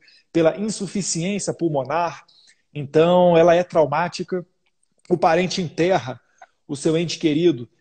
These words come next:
sem poder fazer um velório por causa do risco de contaminação. Então é uma situação delicada. Mas,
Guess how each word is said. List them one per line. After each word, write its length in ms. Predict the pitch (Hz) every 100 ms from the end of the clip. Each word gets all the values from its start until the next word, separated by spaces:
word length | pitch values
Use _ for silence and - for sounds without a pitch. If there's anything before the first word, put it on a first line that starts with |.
| _ _
sem 340 | - - 208
poder 320 | 190 170 156
fazer 640 | 175 170 135 131 165 156 147
um 120 | 180
velório 600 | 170 170 143 160 180 185 175 _ _
por 140 | -
causa 180 | - 160
do 80 | 143
risco 300 | 127 170 -
de 80 | 127
contaminação. 880 | 156 160 151 147 120 - 156 170 - _ _
Então 200 | 202 196
é 40 | 240
uma 80 |
situação 340 | 233 240 233 233
delicada. 640 | 240 240 180 156 143 117 _ _ - _ _ -
Mas, 720 | 160 240 262 180 147 -